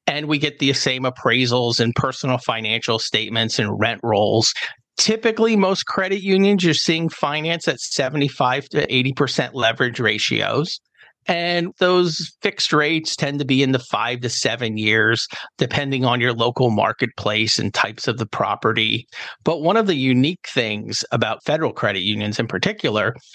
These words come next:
is nothing we can do can charge a prepayment penalty.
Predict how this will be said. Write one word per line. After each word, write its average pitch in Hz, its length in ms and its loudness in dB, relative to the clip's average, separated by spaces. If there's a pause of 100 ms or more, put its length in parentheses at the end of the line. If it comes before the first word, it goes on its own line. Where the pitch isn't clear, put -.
(240)
is 135 200 2
nothing 165 560 2
we 147 140 4
can 123 300 2
do 117 480 0
can 120 160 2
charge 123 340 -2
a 104 60 -4
prepayment 123 640 -2
penalty. - 520 -6